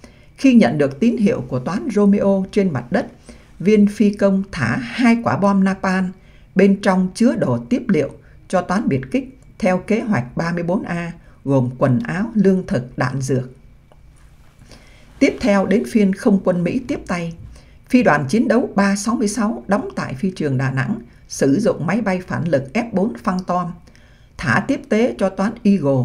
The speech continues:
ở phía tây tỉnh Quảng Ninh. Để tránh tổn thất, người Mỹ đã chuẩn bị kỹ hơn. Một phi tuần F bốn tấn công vào một mục tiêu gần đó, rồi hai chiếc F bốn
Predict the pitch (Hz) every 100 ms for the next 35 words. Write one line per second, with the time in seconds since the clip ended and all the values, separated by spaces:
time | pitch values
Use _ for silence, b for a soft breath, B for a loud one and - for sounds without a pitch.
0 | - - 131 131 214 254 - 196 190 -
1 | - - 120 151 190 180 - - b b
2 | b b 143 135 226 403 - 120 - 311
3 | - 190 147 131 143 247 - 262 - -
4 | 175 165 - - - 285 202 196 - B
5 | B B B 147 135 - 240 233 143 127
6 | - - 196 196 - - - 214 427 -
7 | 214 208 156 139 131 165 120 - 202 147
8 | 131 123 147 277 - B B B - 131
9 | 131 226 208 202 277 - 233 - 185 208